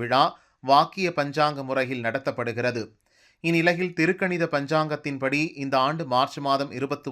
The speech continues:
ஒன்பதாம் தேதி சனிப்பெயர்ச்சி என குறிப்பிடப்பட்டுள்ளதால் பக்தர்களிடையே குழப்பம் நிலவுகிறது. இது குறித்து கலெக்டர் மற்றும் திருநள்ளாறு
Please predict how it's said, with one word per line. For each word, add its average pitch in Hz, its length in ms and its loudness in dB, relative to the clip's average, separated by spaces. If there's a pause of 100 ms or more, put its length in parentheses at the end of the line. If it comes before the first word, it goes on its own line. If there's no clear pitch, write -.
ஒன்பதாம் 131 440 -2
தேதி 127 260 -6 (500)
சனிப்பெயர்ச்சி 175 760 0
என 151 160 0
குறிப்பிடப்பட்டுள்ளதால் 143 1040 0
பக்தர்களிடையே 131 760 -2 (120)
குழப்பம் 135 380 -6
நிலவுகிறது. 120 560 -2 (640)
இது 165 220 2
குறித்து 170 300 2 (100)
கலெக்டர் 156 440 0
மற்றும் 156 340 -4
திருநள்ளாறு 156 540 2